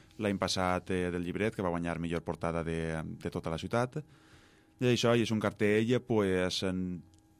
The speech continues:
que ell ja ho va explicar en, en la Gala de la Cultura, que intenta rememorar, pues, això, els cartells dels anys quaranta, cinquanta, en el qual, eh, pues, eh,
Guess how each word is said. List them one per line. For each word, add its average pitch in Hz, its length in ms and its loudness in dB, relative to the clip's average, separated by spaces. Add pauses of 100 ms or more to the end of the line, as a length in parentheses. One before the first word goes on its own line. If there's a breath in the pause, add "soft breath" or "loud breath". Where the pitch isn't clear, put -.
(260)
que 98 480 2
ell 113 180 2
ja 107 120 4
ho - 20 2
va 104 80 4
explicar 98 380 -2
en, 92 280 0
en 87 320 -2
la 92 80 0
Gala 90 200 0
de 87 60 0
la 87 80 0
Cultura, 90 440 -2 (540 soft breath)
que 113 100 2
intenta 101 420 2
rememorar, 101 560 2
pues, 113 160 0
això, 98 160 0
els 98 80 0
cartells 92 380 -4
dels 87 160 -4
anys 87 160 -4
quaranta, 87 640 -2
cinquanta, 110 720 -2 (400 soft breath)
en 107 160 2
el 95 100 2
qual, 92 460 4
eh, 92 160 2 (320)
pues, 101 260 0
eh, 90 200 -2